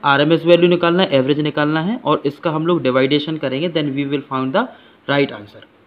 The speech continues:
तो नियम क्या है, तरीका क्या है, वो यहाँ पे मैं discuss करूँगा। सबसे पहले आपको मैं यहाँ पे कॉन्सेप्ट बताना चाहूँगा। किसी भी question को अगर आपको solve करना है तो उसके आपके concept को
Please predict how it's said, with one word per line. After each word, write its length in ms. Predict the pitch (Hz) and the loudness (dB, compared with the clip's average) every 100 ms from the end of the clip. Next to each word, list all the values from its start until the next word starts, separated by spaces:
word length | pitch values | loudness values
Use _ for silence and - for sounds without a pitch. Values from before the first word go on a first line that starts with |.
| _ _ _ _ _ _ _ - | _ _ _ _ _ _ _ 2
तो 80 | 185 | 4
नियम 340 | 170 185 202 | 6 4 4
क्या 120 | 202 | 2
है, 120 | 196 208 | 2 0
तरीका 340 | 175 156 175 | 2 4 4
क्या 180 | 180 175 | 4 0
है, 100 | 170 | 0
वो 160 | 196 151 | 2 4
यहाँ 140 | 143 139 | 4 2
पे 120 | 147 | 0
मैं 140 | 147 | 0
discuss 360 | 135 135 127 - | -2 -4 -10 -12
करूँगा। 280 | 120 113 127 - - - - | -14 -14 -18 -20 -20 -20 -2
सबसे 260 | 196 - 254 | -2 4 4
पहले 220 | 220 185 180 | 6 4 2
आपको 240 | 147 - 165 | 0 0 2
मैं 80 | |
यहाँ 140 | 160 151 | 2 2
पे 120 | 208 | -2
कॉन्सेप्ट 480 | - 170 160 180 170 | 2 2 4 2 2
बताना 320 | 131 131 127 | 0 0 -4
चाहूँगा। 400 | 117 120 110 113 - _ - _ _ _ _ _ | -6 -12 -14 -18 -20 _ -20 _ _ _ _ _
किसी 240 | 202 208 262 | 2 8 10
भी 100 | 254 | 10
question 360 | 190 185 196 190 | 6 4 2 6
को 100 | 185 | 6
अगर 200 | 165 170 | 6 4
आपको 200 | 165 175 | 2 -2
solve 300 | - 165 185 | 0 2 4
करना 320 | 185 151 156 | 2 2 0
है 220 | 139 196 - _ _ | 0 -2 -8 _ _
तो 80 | - | -2
उसके 240 | 180 175 214 | 0 2 2
आपके 240 | 190 233 | 2 2
concept 500 | 233 185 185 180 202 - | 2 2 2 2 0 2
को 160 | 214 | 2